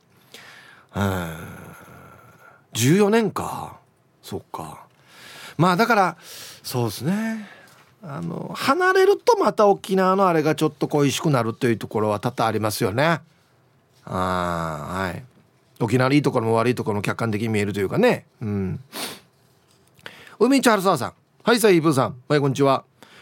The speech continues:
昨日のレッドカーペットお疲れ様でした。いろいろ忙しくテレビで見ようと思ってたけど忘れていたさ。またビーエス吉本で再放送やらんかな。やるかもしれないですね。わかんないですけど。はい。してから今日のアンサーB。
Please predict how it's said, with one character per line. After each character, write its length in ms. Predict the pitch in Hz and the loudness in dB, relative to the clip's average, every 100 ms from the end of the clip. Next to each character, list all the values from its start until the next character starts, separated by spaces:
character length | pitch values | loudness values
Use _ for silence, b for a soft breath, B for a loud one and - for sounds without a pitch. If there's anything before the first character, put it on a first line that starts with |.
| - | -4
昨 40 | |
日 60 | 190 | 2
の 260 | 185 175 170 | 4 6 4
レ 80 | |
ッ 20 | 170 | 2
ド 120 | - | 2
カ 120 | 175 | 2
ー 40 | |
ペ 100 | 156 | 2
ッ 20 | 156 | 0
ト 120 | 147 | 0
お 60 | |
疲 160 | 139 165 | 0 0
れ 60 | 156 | 2
様 200 | 156 156 | 2 0
で 100 | 131 | -2
し 80 | |
た。 320 | - 107 95 - B - | -2 0 0 -4 B -2
い 100 | 156 | 2
ろ 100 | 160 | 4
い 40 | |
ろ 80 | 180 | 6
忙 260 | 180 143 139 | 4 2 -2
し 100 | - | 0
く 220 | 156 147 | 0 2
テ 100 | 170 | 2
レ 80 | 160 | 2
ビ 80 | 156 | 2
で 80 | |
見 100 | 170 | 4
よ 100 | 156 | 2
う 40 | 151 | 2
と 60 | |
思 120 | 139 127 | 0 0
っ 20 | |
て 80 | 131 | 0
た 100 | 120 | 0
け 80 | |
ど 180 | 113 113 | 0 2
忘 180 | 139 139 | 0 0
れ 100 | 147 | 0
て 80 | 147 | 0
い 60 | 151 | -2
た 100 | - | -4
さ。 360 | 104 87 82 - - | -4 -6 -8 -14 -4
ま 80 | 202 | 0
た 100 | 202 | 2
ビ 160 | 185 | 4
ー 60 | 190 | 4
エ 20 | |
ス 100 | 185 | 4
吉 140 | 196 165 | 0 2
本 180 | 185 147 | 0 0
で 120 | 131 | 0
再 160 | 156 | 0
放 160 | 139 151 | 0 0
送 140 | 151 | 2
や 60 | 147 | 2
ら 60 | 143 | 0
ん 40 | |
か 100 | 120 | -2
な。 180 | 98 92 B B - | -4 -4 B B 0
や 240 | 165 185 | 2 4
る 80 | 247 453 - | 4 2 4
か 140 | 523 | 2
も 80 | 427 | 2
し 160 | 160 165 | 2 2
れ 80 | 160 | 2
な 100 | 143 | 0
い 20 | |
で 60 | |
す 120 | 107 131 | -2 -2
ね。 300 | 147 95 - _ - | -2 -2 -10 _ -6
わ 100 | 147 | -2
か 80 | 190 | 0
ん 40 | |
な 60 | 151 | 0
い 20 | |
で 20 | |
す 40 | - | -2
け 100 | 104 | -4
ど。 200 | 87 - _ _ _ | -4 -8 _ _ _
は 200 | - 139 | 0 0
い。 80 | 95 _ _ - _ _ _ _ _ _ _ B B B | -2 _ _ -20 _ _ _ _ _ _ _ B B B
し 80 | - | -6
て 80 | - | -2
か 100 | 123 | 2
ら 220 | 117 113 - | 2 2 2
今 120 | 135 | 2
日 20 | |
の 80 | 143 | 2
ア 40 | |
ン 60 | 156 | 2
サ 140 | 139 | 0
ー 80 | 117 | 0
B。 240 | 131 127 | 0 -2